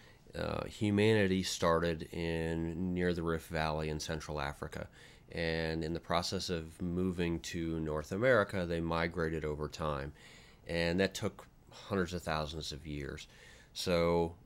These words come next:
these two individuals followed that migratory path, and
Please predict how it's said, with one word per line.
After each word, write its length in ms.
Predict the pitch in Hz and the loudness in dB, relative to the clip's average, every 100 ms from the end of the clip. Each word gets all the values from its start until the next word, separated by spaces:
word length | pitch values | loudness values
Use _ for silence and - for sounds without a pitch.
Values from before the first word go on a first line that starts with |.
| - - | -20 -14
these 440 | 95 92 104 110 - | -10 0 2 2 0
two 180 | 113 95 | 2 4
individuals 800 | 92 101 139 107 98 87 87 | 2 2 0 2 2 0 -2
followed 640 | - - 104 101 104 95 87 | -8 0 4 6 6 4 0
that 220 | 82 - | -4 -4
migratory 720 | 90 87 90 90 95 87 82 | -2 0 0 -4 -2 -2 -2
path, 600 | - - 82 73 87 - - - - - - | -4 -4 -2 -2 -6 -12 -20 -20 -20 -16 -4
and 640 | 92 90 92 90 87 87 | 0 2 4 4 2 0